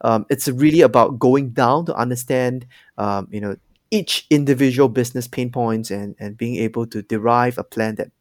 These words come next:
that, that matches and suits their needs.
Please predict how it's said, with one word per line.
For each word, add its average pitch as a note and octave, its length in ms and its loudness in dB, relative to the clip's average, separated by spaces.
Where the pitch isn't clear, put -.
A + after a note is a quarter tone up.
that, - 220 -14
that - 120 -10
matches A#2 460 -6
and G2+ 100 -20
suits - 340 -12
their G2 200 -10
needs. - 440 -20